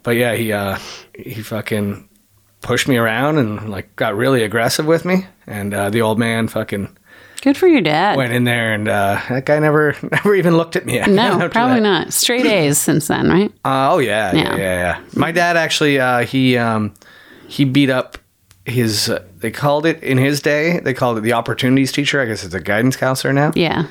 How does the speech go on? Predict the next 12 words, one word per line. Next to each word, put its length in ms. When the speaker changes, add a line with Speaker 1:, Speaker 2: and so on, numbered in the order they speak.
Speaker 1:
But, 300
um, 420
this 180
guy 300
tried 280
to 300
fucking 500
get 220
fresh 320
with 100
my 140
dad 340